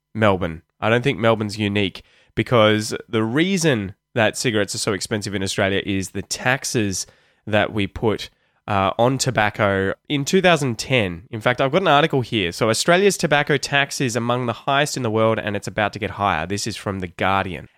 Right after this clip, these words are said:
And I wanted to read out two little paragraphs here for you. According to data collected by the Cancer Council of Victoria, the cost of a pack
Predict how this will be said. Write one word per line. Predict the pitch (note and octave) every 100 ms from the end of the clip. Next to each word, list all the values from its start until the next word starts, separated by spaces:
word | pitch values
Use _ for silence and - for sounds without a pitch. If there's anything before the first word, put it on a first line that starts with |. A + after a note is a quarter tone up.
| -
And | G#2+ G2 G2 G2+ -
I | G#2+
wanted | B2 C#3+
to | B2+
read | B2 A2+
out | G#2+ -
two | - F#3+
little | F3 D3 C3 A#2 -
paragraphs | D3 C3+ C3+ B2+ -
here | C3
for | G#2 A#2 A2
you. | D#3+ F#3 _
According | C#3 - G3 A3+ A#3
to | F3
data | C#3 C#3+ E3
collected | D#3+ C#3+ D#3 D3
by | C3+
the | B2+
Cancer | - B2+ D3+ -
Council | D#3 C#3 A#2 - B2+ A2 -
of | A#2+ G#2
Victoria, | G#2+ - - E3+ G#3 G#2 F2+ C3 -
the | C3
cost | C#3 - G#3 -
of | G#3+
a | D3
pack | - - E3 A2 -